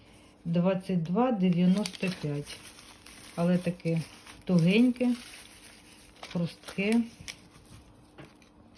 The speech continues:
Сподіваюсь, буде і смачне. Так, цукерки Конті.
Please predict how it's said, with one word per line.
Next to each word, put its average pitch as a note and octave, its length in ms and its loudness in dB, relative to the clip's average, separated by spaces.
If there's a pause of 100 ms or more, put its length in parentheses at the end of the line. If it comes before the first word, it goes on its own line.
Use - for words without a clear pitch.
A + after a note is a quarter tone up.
(120)
Сподіваюсь, F3+ 540 0
буде F3 340 -2
і G#3 60 -4
смачне. D#3+ 680 -6 (1040)
Так, E3 240 -2 (100)
цукерки F#3 880 0 (500)
Конті. F#3 680 2